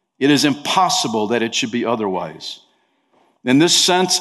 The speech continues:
and to the extent our civilizations and our institutions are emphatically Christian." As far back as nineteen thirty-three, the Humanist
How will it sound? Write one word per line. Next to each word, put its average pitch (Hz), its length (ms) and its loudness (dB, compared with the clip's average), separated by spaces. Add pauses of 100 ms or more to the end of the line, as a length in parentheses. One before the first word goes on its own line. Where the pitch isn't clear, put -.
and 170 300 2
to 165 100 2
the 143 120 4
extent 156 540 0
our 127 100 2
civilizations 143 1160 0
and 123 160 0
our 120 120 2
institutions 131 800 -2
are 113 160 0
emphatically 107 880 -2 (300)
Christian." - 460 -2 (4000)
As - 100 -10
far 123 240 0
back 131 320 2
as - 500 -4 (160)
nineteen 120 760 -2 (340)
thirty-three, 120 840 -4 (1200)
the 104 120 -6
Humanist 117 880 -2